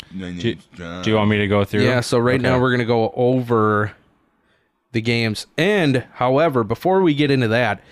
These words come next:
Speaker 3: we ha-
Speaker 1: Uh.
Speaker 3: we had an email come in this week.
Speaker 1: Oh, yeah, we did.
Speaker 3: We,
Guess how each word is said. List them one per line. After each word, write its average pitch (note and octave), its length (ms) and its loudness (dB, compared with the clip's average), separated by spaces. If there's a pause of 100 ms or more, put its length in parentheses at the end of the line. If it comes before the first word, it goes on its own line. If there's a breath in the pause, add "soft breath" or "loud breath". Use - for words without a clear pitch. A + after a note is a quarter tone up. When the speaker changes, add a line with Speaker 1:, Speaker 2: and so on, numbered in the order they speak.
(260 loud breath)
Speaker 3:
we B2 200 2
ha- C#3 240 -2
Speaker 1:
Uh. B2 40 -2
Speaker 3:
we C3+ 180 2
had C#3 300 0
an A#2 220 0
email D3+ 420 2
come C3+ 300 0
in B2 200 2
this A2+ 320 -2
week. C3 500 0 (640)
Speaker 1:
Oh, A2+ 120 -8
yeah, A2 240 -6
we F#2 100 -10
did. G2 220 -8
Speaker 3:
We, B2 240 0